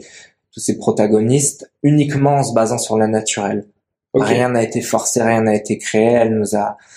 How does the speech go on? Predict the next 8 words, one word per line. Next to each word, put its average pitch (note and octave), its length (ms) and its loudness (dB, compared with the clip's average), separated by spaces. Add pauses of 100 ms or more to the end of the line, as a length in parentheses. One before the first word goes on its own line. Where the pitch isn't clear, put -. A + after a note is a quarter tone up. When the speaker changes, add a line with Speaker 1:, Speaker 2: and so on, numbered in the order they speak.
(280)
Speaker 1:
elle A2 100 -4
nous A2 180 2
a G#2 600 0
vraiment A#2 320 0
invités B2+ 680 2
à G#2+ 160 2
venir A2+ 440 0 (280)
avec A2 540 -2